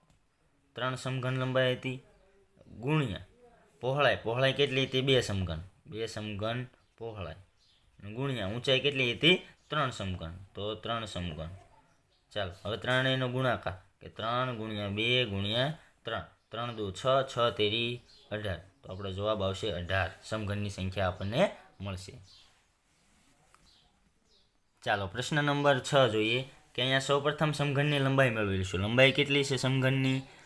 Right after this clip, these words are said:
તો લંબાઈ છે એક અને બે. લંબાઈ છે, પહોળાઈ કેટલી છે? એક, બે અને ત્રણ.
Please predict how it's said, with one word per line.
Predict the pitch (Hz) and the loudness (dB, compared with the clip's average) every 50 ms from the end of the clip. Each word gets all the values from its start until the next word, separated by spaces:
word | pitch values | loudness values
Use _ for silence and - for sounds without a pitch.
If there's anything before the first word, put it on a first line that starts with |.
| - - - | -20 -14 -8
તો | 104 107 107 107 107 107 | -6 -4 -2 -2 -2 -2
લંબાઈ | 107 110 113 120 123 131 131 127 127 123 - | -2 -4 -4 -2 0 2 2 2 0 -2 -2
છે | 135 131 127 127 127 123 123 123 117 127 - - _ _ _ - _ _ - - - - - - - | -2 -2 0 0 0 0 0 0 -2 -4 -8 -14 _ _ _ -20 _ _ -20 -20 -20 -20 -20 -20 -12
એક | - 95 117 127 139 139 139 - - - - - | -6 0 2 2 2 2 0 -4 -12 -14 -12 -10
અને | 107 110 117 113 107 | -10 -8 -6 -6 -4
બે. | 113 113 113 | -2 0 0
લંબાઈ | 107 107 110 120 131 135 135 135 | 2 0 0 2 4 4 4 4
છે, | - 143 131 | 2 0 0
પહોળાઈ | - - 107 117 135 135 135 135 | 2 0 0 2 4 6 6 6
કેટલી | 139 135 131 135 135 - | 4 0 0 0 -2 -2
છે? | 131 95 82 113 123 | -2 0 2 4 4
એક, | 131 135 - 110 110 | 4 4 2 0 0
બે | 117 113 | 2 2
અને | 110 107 104 98 | 2 2 0 -2
ત્રણ. | - 113 127 143 143 | 0 2 4 4 4